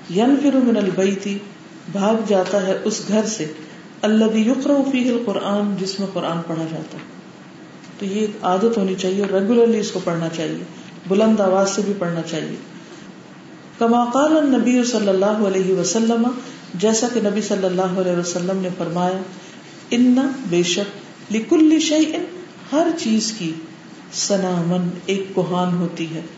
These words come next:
تو ہر چیز کی ایک کوہان ہوتی ہے، اس کا ایک اوپر سے اٹھا ہوا حصہ ہوتا ہے۔ وَإِنَّ، اور بے شک، سنام القرآن، قرآن کی کوہان سورۃ البقرہ،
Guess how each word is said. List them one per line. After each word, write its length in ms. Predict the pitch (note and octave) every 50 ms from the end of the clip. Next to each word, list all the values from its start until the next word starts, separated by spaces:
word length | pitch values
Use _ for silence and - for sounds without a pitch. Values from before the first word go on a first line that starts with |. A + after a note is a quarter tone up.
| - - - - - - -
تو 140 | B3 C4
ہر 60 | C#4+ D4 D4 -
چیز 260 | D4 D4+ D4 - - -
کی 60 | C#4+
ایک 100 | C#4+ C#4 -
کوہان 360 | A3 F#3+ F#3 F#3+ G3 G3 G3
ہوتی 240 | F#3 F#3 G3 G#3 G#3
ہے، 60 | A3
اس 120 | G#3+ - -
کا 60 | A#3 A#3
ایک 160 | A3+ A3 G#3+ - -
اوپر 240 | - - - - A#3+ A#3 -
سے 60 | G#3+
اٹھا 260 | G3 G3 - - A3+
ہوا 200 | A3 G#3+ F#3+ F3
حصہ 220 | E3+ E3+ - -
ہوتا 280 | F#3 E3 D3+ C#3+ - E3
ہے۔ 300 | D#3 D#3+ - - - - - - - - - - - - - - - - - - - - - - - A3+
وَإِنَّ، 400 | A3+ A3+ A#3+ C#4+ D#4+ E4 E4 E4+ F4 E4+ - -
اور 120 | - A3+ A3
بے 200 | G3 F3 A3 A#3
شک، 300 | A#3 - C#4+ D4 C#4+ -
سنام 480 | - - - A3 G#3+ A#3 B3+ C#4+ C#4+
القرآن، 680 | D4 C#4+ C4+ C#4 C4+ A3 - - G3 A3 A#3 B3 C#4 D#4+ D#4+ - - - - - - -
قرآن 640 | - G#3 G3+ - - F#3 G#3+ A#3+ C4+ D4 D4+ D4+ D4 -
کی 80 | C4+ B3+ -
کوہان 480 | G3+ G3 F3+ F3+ G#3 A3 A3+ A3+ A3+
سورۃ 400 | A3+ - - A#3+ A#3 A3+ G#3+ -
البقرہ، 480 | F#3+ F3+ F3 D3+ F#3 F#3 - A3 G#3+ B3+